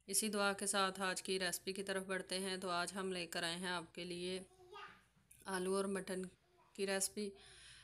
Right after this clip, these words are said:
आलू और मटन बनाना बहुत ही आसान है और ये बहुत ही जल्द बन जाती है। अगर आप हमारे चैनल पर नए हैं तो काइंडली हमारे चैनल को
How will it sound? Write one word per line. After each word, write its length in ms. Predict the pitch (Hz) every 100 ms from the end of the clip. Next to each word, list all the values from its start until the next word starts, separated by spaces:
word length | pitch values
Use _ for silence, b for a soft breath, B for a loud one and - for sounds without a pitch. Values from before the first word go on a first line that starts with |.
| B -
आलू 180 | 202 208
और 100 | 214
मटन 300 | 220 208 208
बनाना 260 | 208 208 202
बहुत 280 | 202 202 202
ही 80 | 220
आसान 380 | 208 190 180 185
है 160 | 196
और 120 | 196
ये 140 | 190 185 180
बहुत 380 | 175 190 196 196
ही 160 | 196 208 196
जल्द 260 | 175 185 190
बन 240 | 180 180 175
जाती 340 | 165 165 175
है। 160 | 180 180 - _ _ b b b b b b b b b _ _ _ _ _ _ _ _ _ _ -
अगर 220 | 190 220
आप 360 | 226 214 214 220
हमारे 320 | 220 214 214
चैनल 340 | 214 202 202
पर 160 | 196 202
नए 220 | 196 196 202
हैं 180 | 208 208
तो 60 |
काइंडली 360 | 196 190 185 196
हमारे 300 | 202 190 180
चैनल 340 | 180 180 180 180
को 140 | 190